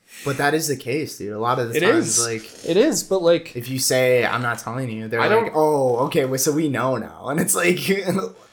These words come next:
Speaker 1: No, <laughs> like, no, you don't. Like,
Speaker 2: Just because I don't want everyone knowing my business and knowing everything I stand
Speaker 1: Yeah.
Speaker 2: for does not mean that I voted for this or this or, like, that's,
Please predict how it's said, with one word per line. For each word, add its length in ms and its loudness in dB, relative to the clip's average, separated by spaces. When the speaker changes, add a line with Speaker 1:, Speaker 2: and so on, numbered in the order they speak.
Speaker 1:
No, 220 -10
<laughs> 580 0
like, 540 0
no, 140 0
you 140 -2
don't. 440 0
Like, 420 0
Speaker 2:
Just 260 -4
because 300 -2
I 140 -4
don't 160 -2
want 240 -4
everyone 420 -6
knowing 240 -8
my 160 -8
business 520 -12
and 120 -16
knowing 300 -12
everything 400 -12
I 60 -16
stand 480 -12
Speaker 1:
Yeah. 160 -2
Speaker 2:
for 320 -12
does 240 -10
not 320 -4
mean 220 -6
that 120 0
I 80 2
voted 360 -2
for 520 -6
this 460 -10
or 80 -8
this 380 -4
or, 160 -16
like, 260 -18
that's, 520 -10